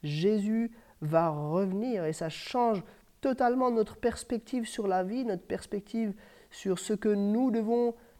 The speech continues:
faire. On ne doit pas oublier que Dieu est le créateur. Ça, c'est ce qu'il développe dans les premiers, euh, versets, euh, surtout les, les, les versets cinq à sept. Dieu a tout créé. Il a aussi envoyé le déluge.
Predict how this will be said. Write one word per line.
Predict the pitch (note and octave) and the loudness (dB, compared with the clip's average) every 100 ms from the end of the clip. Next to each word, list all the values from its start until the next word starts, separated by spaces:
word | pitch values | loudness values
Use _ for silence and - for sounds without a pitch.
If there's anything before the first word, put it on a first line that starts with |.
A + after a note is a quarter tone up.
| _ | _
faire. | - - - A#3 C#4 | -20 -8 0 4 6
On | G3 | 4
ne | |
doit | F#3+ | 2
pas | B3 | 4
oublier | A#3 F#3+ C4 | 2 2 0
que | C#4 A3 | 0 0
Dieu | F3 D#3 E3 G3+ C#4+ | 0 -4 -4 0 2
est | D#4+ D4+ | 2 0
le | A#3+ | -4
créateur. | - A#3 G#3 B3+ A3 | -2 0 2 4 4
Ça, | F#3+ | 4
c'est | F3 | -4
ce | E3+ | -8
qu'il | - G#3 | -2 0
développe | G3 G#3 | 4 4
dans | F3 E3+ | 6 4
les | E3 | 4
premiers, | E3 - G#3 G#3+ G3+ - - - - | 2 0 4 4 4 0 -20 -20 -4
euh, | E3 D#3+ D#3+ D#3+ D#3+ E3 - | 0 4 6 6 4 0 -2
versets, | D#3+ D#3 F#3 F#3 - G#3+ A3+ A3 - - - _ _ | -2 2 2 2 2 4 6 6 2 -14 -20 _ _
euh, | E3 D#3+ D#3 D3+ D#3 D#3 D#3 D3+ C#3 | 0 4 4 2 0 -2 -2 -2 -4
surtout | - F3 G3 | -6 -2 4
les, | F3 D#3+ D#3 | 6 6 6
les, | D#3+ D#3+ D#3+ D#3+ | 2 2 2 2
les | E3 D#3+ | 0 0
versets | D#3 E3 E3 - F3+ E3+ E3+ E3 - | 0 -2 -4 -6 -2 0 2 0 -2
cinq | - - - G3 G3 G3+ G3 G3 - - - - _ _ | -10 -14 0 4 4 4 2 -2 -10 -18 -20 -20 _ _
à | - D#3 D#3 D#3 - - | 2 6 6 4 0 -10
sept. | - - - G3+ A3+ - E3 | -8 -4 2 2 2 -6 -4
Dieu | D#3 A3+ C#4+ - | -2 -2 -2 -2
a | G#3 A3 | -2 -2
tout | - A#3 | -4 -8
créé. | - - A3+ C#4 D#4+ | -6 0 2 2 2
Il | F3+ | 4
a | D#3+ | 4
aussi | E3 - | 4 0
envoyé | F#3 F3 F3+ F3+ | 0 2 2 4
le | E3 | 4
déluge. | D#3 G3 A#3+ D4 A3+ D3 | 4 2 4 2 2 -2